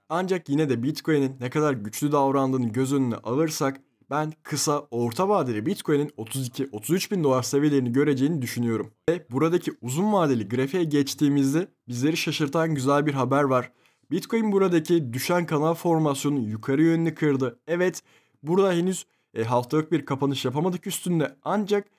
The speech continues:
günlük birkaç tane mum kapattık bile burada. Buraya baktığımızda Bitcoin buradaki seviyenin üzerine dört günlük kapanış yapmış. Bu gerçekten iyi bir haber.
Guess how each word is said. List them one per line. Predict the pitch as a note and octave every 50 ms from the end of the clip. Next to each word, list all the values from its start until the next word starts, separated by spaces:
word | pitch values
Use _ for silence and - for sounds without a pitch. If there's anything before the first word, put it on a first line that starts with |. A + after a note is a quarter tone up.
| _ _ -
günlük | B2+ C3+ C#3+ D#3 E3+ F#3 E3 - -
birkaç | C#3 C#3+ C3+ C#3 F3+ F3+ F3+ -
tane | - F#3+ F3+ D#3+ D#3
mum | C3+ C#3 D3+ D3 C3+
kapattık | - C3 C3 - B2+ B2 - - D#3+ D#3+ -
bile | E3+ E3+ D#3+
burada. | D#3 D#3 D#3 D3 C#3+ C#3+ C#3 - _ _ _ _ _ _ _ A2
Buraya | B2 C#3 D3 C#3 B2+
baktığımızda | C3 C3+ C#3 C#3 C3+ - D3 D3 D3+ D3 C#3 D3+ D#3+ D#3+ D#3+ _ -
Bitcoin | D3 F3 - - F#3 F3 E3+ D3+ B2+
buradaki | C3 C#3+ D#3 D#3 D3 C#3 -
seviyenin | - - C3 B2+ B2+ C3+ C#3 D3+
üzerine | D3+ D3 C3+ D3 C#3+ D3 C#3+ B2 A2
dört | B2 C3 D3+ E3+ E3 -
günlük | - D#3+ D3+ D3 D3 D3 -
kapanış | - B2+ - C#3 C3 D3 D#3+ D#3 -
yapmış. | F3 D3 B2 - C#3 C#3+ - - _ _ _ _ -
Bu | A#2
gerçekten | B2 B2+ C3 C3+ - D3+ C#3+ E3 D3+ - -
iyi | A#2 B2+ C#3+ D#3
bir | D#3+ D3
haber. | D3+ D3+ C#3 C#3 C#3 C3+